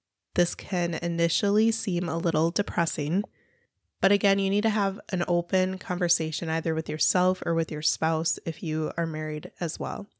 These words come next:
Do you have a giant mortgage for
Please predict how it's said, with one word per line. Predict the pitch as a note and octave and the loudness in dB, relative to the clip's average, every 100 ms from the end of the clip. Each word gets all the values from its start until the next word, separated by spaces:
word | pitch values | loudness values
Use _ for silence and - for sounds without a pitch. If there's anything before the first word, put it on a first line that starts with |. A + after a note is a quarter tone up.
| _ _ _ _ _ - | _ _ _ _ _ -10
Do | G#3 F#3+ | 0 6
you | G#3+ | 6
have | G3 F3+ | 6 4
a | F#3+ | 4
giant | F3+ D#3+ E3+ F#3+ | 4 2 4 2
mortgage | F3 E3+ F3+ G3 G#3 - | 0 0 4 4 2 -2
for | - E3+ E3 E3 | -2 2 2 0